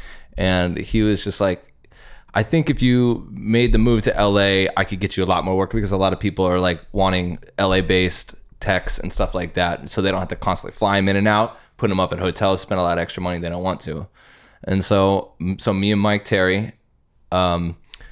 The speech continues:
well, see, I missed a step in the story, but during this whole time of me being in Iowa and having the lawn care business, me and Mike started a band. He moved with me in Iowa, and we started a band called Iva.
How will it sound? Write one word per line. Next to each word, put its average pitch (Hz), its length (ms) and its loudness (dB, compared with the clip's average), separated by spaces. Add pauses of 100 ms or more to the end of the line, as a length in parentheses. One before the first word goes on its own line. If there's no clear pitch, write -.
(180)
well, 101 80 -2
see, 101 100 -2
I 104 80 2
missed 120 280 0
a 101 60 0
step - 320 0
in 95 80 -4
the 87 60 -4
story, 123 260 2
but 95 140 2
during 139 220 4
this 113 120 0
whole 123 220 2
time 127 260 2
of 104 100 4
me 107 140 4
being 104 300 2
in 95 80 0
Iowa 101 240 4
and 92 80 0
having 95 160 0
the 92 40 0
lawn 98 200 2
care 90 180 -2
business, 87 400 -4
me 104 140 -2
and 95 100 -2
Mike 95 500 -2
started 95 360 2
a 87 40 2
band. 85 360 0
He 104 160 0
moved 98 180 0
with 90 140 -6
me 98 160 0
in 90 80 0
Iowa, 90 340 2
and 87 80 -2
we 92 60 -2
started 87 280 -2
a 82 40 -6
band 87 380 -4
called 90 220 -2
Iva. 87 480 -2